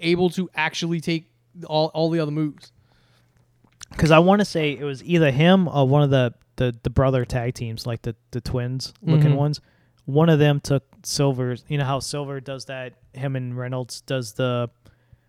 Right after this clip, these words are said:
Speaker 2: the German suplex
Speaker 1: Yeah.
Speaker 2: into this, into this, into this, like the little combo thing.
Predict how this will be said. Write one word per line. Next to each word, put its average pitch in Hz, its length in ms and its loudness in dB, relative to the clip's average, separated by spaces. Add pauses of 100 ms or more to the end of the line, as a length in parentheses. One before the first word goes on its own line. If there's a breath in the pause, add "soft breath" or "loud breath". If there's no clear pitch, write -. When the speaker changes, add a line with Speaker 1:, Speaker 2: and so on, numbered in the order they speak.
(400 soft breath)
Speaker 2:
the 135 140 -8
German 135 460 -8
suplex 139 480 -4
Speaker 1:
Yeah. 160 160 8
Speaker 2:
into 139 120 -4
this, 131 260 -10
into 127 200 -14
this, 123 240 -10
into 127 180 -8
this, 123 240 -6
like 117 140 -10
the 127 80 -6
little 123 140 -4
combo 131 480 -2
thing. 143 300 -4